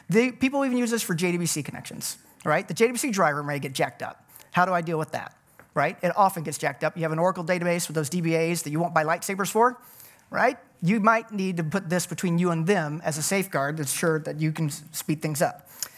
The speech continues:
All right, let's, uh, let's keep going here. We got a lot, we got a lot to cover. Yeah,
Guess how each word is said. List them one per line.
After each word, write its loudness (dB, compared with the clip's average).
All 8
right, 2
let's, 4
uh, 6
let's 2
keep 0
going 4
here. -4
We -4
got 4
a 2
lot, 2
we -2
got 4
a -2
lot 2
to -10
cover. 4
Yeah, 4